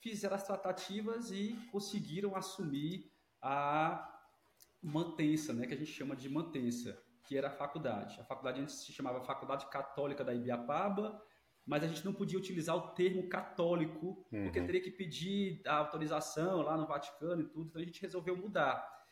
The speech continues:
Speaker 1: E o professor Carlos, né, tava imerso no livro do Yuval Harari,
Speaker 2: Ah,
Speaker 1: que é o
Speaker 2: sim.
Speaker 1: livro Sapiens, né?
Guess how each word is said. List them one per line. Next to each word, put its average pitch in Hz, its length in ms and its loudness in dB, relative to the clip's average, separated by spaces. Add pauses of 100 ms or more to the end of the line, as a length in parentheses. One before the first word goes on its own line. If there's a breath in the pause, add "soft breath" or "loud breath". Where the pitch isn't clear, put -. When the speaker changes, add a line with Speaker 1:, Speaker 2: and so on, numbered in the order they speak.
(480 soft breath)
Speaker 1:
E 190 180 0
o 240 80 2
professor 208 460 2
Carlos, 196 440 4
né, 185 120 4
tava 190 320 2
imerso 190 720 4
no 170 200 0
livro 180 300 0
do 190 100 0
Yuval 190 480 6
Harari, 170 640 6 (140)
Speaker 2:
Ah, 123 500 12
Speaker 1:
que - 80 10
é - 40 10
o - 40 8
Speaker 2:
sim. 110 160 10
Speaker 1:
livro 175 220 6
Sapiens, 160 840 8
né? 139 440 4